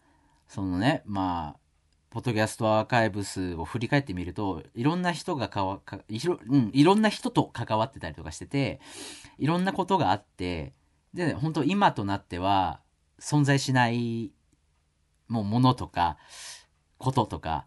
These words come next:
いろんなことがある、いろんな、いろんなそれがあるんだけど、でも、そう、僕らにとっては全てが、なんて言うんだろう、自分たちの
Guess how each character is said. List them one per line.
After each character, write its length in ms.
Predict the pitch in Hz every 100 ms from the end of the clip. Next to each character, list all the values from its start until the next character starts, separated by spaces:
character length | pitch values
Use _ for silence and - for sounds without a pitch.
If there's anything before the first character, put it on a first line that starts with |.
| _
い 80 | 110
ろ 120 | 123
ん 20 |
な 100 | 117
こ 140 | 117 113
と 160 | 110
が 280 | 87 67 -
あ 60 | 104
る、 160 | 95 -
い 100 | 98
ろ 120 | 120
ん 80 | 120
な、 500 | 107 101 98 92 87 -
い 80 | 117
ろ 80 | 160
ん 80 | 180
な 80 | 160
そ 120 | 156
れ 140 | 139
が 160 | 127 113
あ 60 |
る 100 | 131
ん 40 | 95
だ 100 | 80
け 80 | 78
ど、 240 | 87 - _ _ _ _ _ _ _ _
で 160 | 151 180
も、 440 | 180 185 123 - _ - - - _ _ _ _ _ -
そ 400 | - 95 76 -
う、 20 | -
僕 260 | 113 143 247
ら 120 | 165
に 40 |
と 100 | 127
っ 20 |
て 120 | - 131
は 120 | 117
全 280 | - 202 156
て 140 | 92
が、 340 | 98 110 82 - _ _ _ _ _ _ _ _
な 140 | - 135
ん 60 |
て 60 | 131
言 80 | 85
う 20 |
ん 40 |
だ 80 | 76
ろ 160 | 73 - _ _ _ _ _ _ _ _
う、 20 | 110
自 180 | 123
分 160 | 143 160
た 120 | 139
ち 200 | 131 113
の 360 | 98 90 87